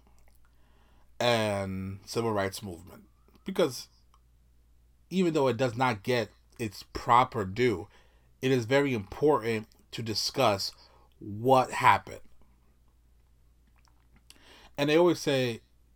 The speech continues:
uh, "We gotta learn from history, lest we repeat it." That's bullshit. I never believed that phrase because human beings do not care about past mistakes. We don't. We're not animals anymore.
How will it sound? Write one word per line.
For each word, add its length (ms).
uh, 400
"We 120
gotta 160
learn 240
from 160
history, 580
lest 200
we 80
repeat 400
it." 120
That's 160
bullshit. 360
I 80
never 180
believed 320
that 140
phrase 300
because 400
human 240
beings 340
do 180
not 360
care 520
about 540
past 380
mistakes. 760
We 100
don't. 220
We're 160
not 280
animals 480
anymore. 440